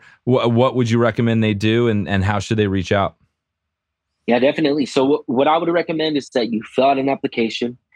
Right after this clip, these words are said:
Speaker 2: They're in the link in our bios in both of, in both our Instagram pages and our Twitter pages. So you can click the link on bio. There's, uh, a link that says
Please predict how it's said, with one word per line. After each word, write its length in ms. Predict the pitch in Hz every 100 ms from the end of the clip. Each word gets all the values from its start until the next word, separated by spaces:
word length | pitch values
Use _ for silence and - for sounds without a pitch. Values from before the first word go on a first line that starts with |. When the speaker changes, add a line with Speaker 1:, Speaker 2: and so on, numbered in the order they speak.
| _ _
Speaker 2:
They're 160 | 113 117
in 100 | 120
the 80 | 110
link 240 | 113 120
in 60 | 127
our 120 | 117
bios 680 | 104 123 123 120 117 120 -
in 200 | 110 101
both 320 | 110 110 -
of, 200 | 113 104 101 _ _ _ _
in 120 | 120
both 240 | 113 123 -
our 600 | 117 117 117 110 104 98 -
Instagram 500 | 139 - 147 160 151
pages 560 | 160 156 156 160 - _ _ _ _ _
and 100 | 117
our 100 | 107
Twitter 300 | 101 - 120
pages. 640 | 104 95 90 - - - - _ - - _ _ _ -
So 340 | - 110 101
you 140 | 95 101
can 100 | 107
click 240 | - 131
the 80 | 139
link 180 | 131 131
on 160 | 131
bio. 480 | 113 113 117 117 117
There's, 360 | 110 104 98 - _ _ _
uh, 180 | 107 101
a 80 | 107
link 240 | 101 110
that 140 | 113 110
says 280 | - 107